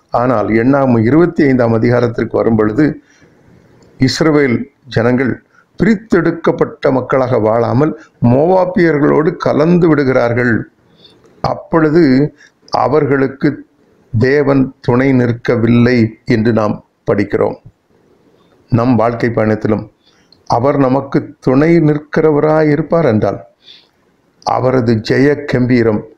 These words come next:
நமக்குள்ளே இருக்கும் அல்லவா? அவரை, அவருடைய பிரசன்னத்தை வாஞ்சித்து இன்று கூப்பிடுவோம். அவரை நம்பி பற்றி கொள்வோம். பரிசுத்தமாய் காத்து கொள்ள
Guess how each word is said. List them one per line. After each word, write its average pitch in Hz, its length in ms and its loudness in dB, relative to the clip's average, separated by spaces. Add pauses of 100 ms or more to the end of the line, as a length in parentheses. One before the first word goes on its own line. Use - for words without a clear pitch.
நமக்குள்ளே 117 680 0
இருக்கும் 113 380 0
அல்லவா? 53 500 -2 (1080)
அவரை, 113 640 0 (280)
அவருடைய 110 720 0
பிரசன்னத்தை 151 760 0
வாஞ்சித்து 160 760 0 (220)
இன்று 165 340 2
கூப்பிடுவோம். 107 560 -2 (840)
அவரை 135 580 0
நம்பி 160 400 2
பற்றி 190 460 -4
கொள்வோம். 113 340 -2 (920)
பரிசுத்தமாய் 170 1000 0 (600)
காத்து 170 540 -4
கொள்ள 151 500 0